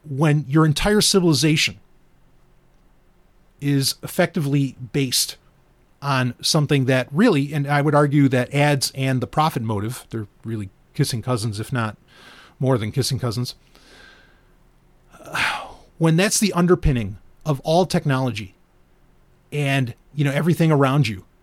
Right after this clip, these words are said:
like, that is effectively anti-art. And it becomes ultimately anti-human. Now, am I arguing for, you know, uh, uh, uh, some kind of primitivism or something like that? No,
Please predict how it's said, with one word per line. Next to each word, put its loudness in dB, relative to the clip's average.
like, -4
that 0
is 2
effectively -2
anti-art. -4
And 0
it 0
becomes 2
ultimately 0
anti-human. 2
Now, 2
am 0
I 4
arguing 4
for, 2
you -2
know, -2
uh, -10
uh, -6
uh, -8
some 2
kind 2
of -2
primitivism 4
or 2
something 0
like 0
that? 0
No, 0